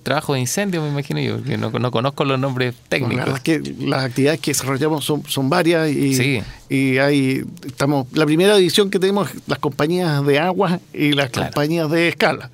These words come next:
Speaker 1: Ya.
Speaker 2: ¿Ah? Pero aparte del trabajo estructural en incendios, hay trabajo en rescate, hay trabajo con materiales, eh, peligrosos, lo que llamamos hazmat.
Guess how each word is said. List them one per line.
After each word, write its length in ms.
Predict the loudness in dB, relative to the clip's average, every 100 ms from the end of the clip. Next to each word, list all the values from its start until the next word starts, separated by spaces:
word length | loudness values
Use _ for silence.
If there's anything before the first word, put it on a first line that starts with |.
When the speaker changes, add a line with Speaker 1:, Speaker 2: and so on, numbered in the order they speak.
| -20 -14 -6
Speaker 1:
Ya. 140 | -6 -4
Speaker 2:
¿Ah? 200 | -4 -6 -2
Pero 180 | -2
aparte 300 | 0 -2 0
del 260 | 2 2 0
trabajo 300 | 0 0 -2
estructural 560 | -6 -4 0 2 4 2
en 120 | 2
incendios, 580 | 0 0 0 0 0 0
hay 300 | 0 -2 -2
trabajo 380 | -2 -2 -2
en 60 | -6
rescate, 600 | -6 -4 0 2 0 -4 -4 -18 -18 -20 -12 -4
hay 580 | -2 0 2 2 0 0
trabajo 320 | 2 2 2
con 100 | 0
materiales, 800 | 2 2 2 2 0 0 -2 -4 -6 -4
eh, 220 | -4 -4
peligrosos, 540 | -4 0 2 2 2 0
lo 80 | 0
que 100 | 2
llamamos 480 | 2 2 0 0
hazmat. 380 | 0 0 -2 -6